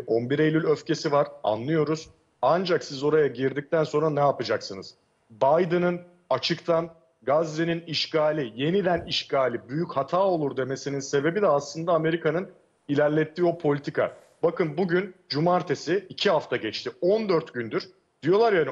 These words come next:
on on beş, on bir Eylül büyüklüğünde diye. İsrail henüz herhangi bir şey yapamadı. Yukarıdan, e, oradan bir vahşet yağdırma dışında. Hala giremediler yani hala onu çok büyütmüşlerdi, yapamadılar.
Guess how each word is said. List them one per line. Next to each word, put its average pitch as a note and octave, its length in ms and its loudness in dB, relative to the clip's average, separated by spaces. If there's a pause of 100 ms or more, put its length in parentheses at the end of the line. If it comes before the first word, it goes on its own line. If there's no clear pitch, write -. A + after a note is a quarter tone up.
on D#3+ 160 2
on F#3 180 0
beş, - 380 -4
on C#3+ 220 0
bir C3+ 80 0
Eylül A#2 340 -2
büyüklüğünde A2 540 -2
diye. G#2 180 0
İsrail G3 480 2
henüz D#3+ 240 -2
herhangi D3+ 320 0
bir D3 40 -10
şey D3 160 -4
yapamadı. C3 500 0 (320)
Yukarıdan, C#3+ 680 0 (320)
e, A#2+ 60 -2 (760)
oradan B2+ 360 -2
bir B2 160 -4
vahşet B2 420 0 (440)
yağdırma A#2+ 460 -2
dışında. F#2 420 -8 (300)
Hala D#3+ 320 4
giremediler D3 580 -2
yani G#2+ 200 -2
hala D3+ 280 2
onu C#3+ 260 -6
çok F#3+ 260 -4
büyütmüşlerdi, C3+ 640 -2
yapamadılar. E3 500 0